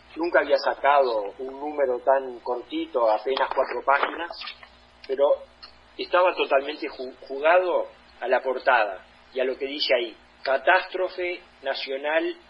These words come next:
y local. Según datos del Ministerio de Transporte y Obras Públicas, van a ser afectados treinta y cinco mil setecientos cincuenta uruguayos desde Paso de los Toros a Montevideo.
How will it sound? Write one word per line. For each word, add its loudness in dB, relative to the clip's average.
y -12
local. -2
Según -4
datos 2
del -10
Ministerio -4
de -6
Transporte -6
y -4
Obras -4
Públicas, -2
van 2
a -4
ser -4
afectados 0
treinta 0
y -2
cinco -2
mil -2
setecientos -6
cincuenta -4
uruguayos -2
desde -4
Paso 2
de -2
los -8
Toros -6
a 0
Montevideo. -6